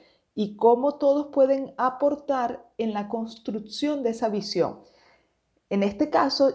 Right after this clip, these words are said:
ya el otro no está trabajando porque me dieron una orden, ni el otro está trabajando porque quiero lograr lo que el líder,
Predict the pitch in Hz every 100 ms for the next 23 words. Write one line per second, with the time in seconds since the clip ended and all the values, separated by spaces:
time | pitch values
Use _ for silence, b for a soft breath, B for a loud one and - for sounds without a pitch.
0 | 185 214 208 220 226 247 247 262 254 269
1 | 277 254 262 262 262 240 214 214 247 247
2 | - 208 208 196 180 180 190 214 247 262
3 | 254 220 190 175 202 214 - 202 202 196
4 | 190 196 196 254 254 - - 214 - 202
5 | 240 240 247 233 214 208 240 - - 196
6 | 180 - 196 190 - - _ _ 202 196
7 | 208 247 233 220 214 220 - B B B
8 | - 214 208 208 196 185 180 185 226 254
9 | 240 269 277 277 -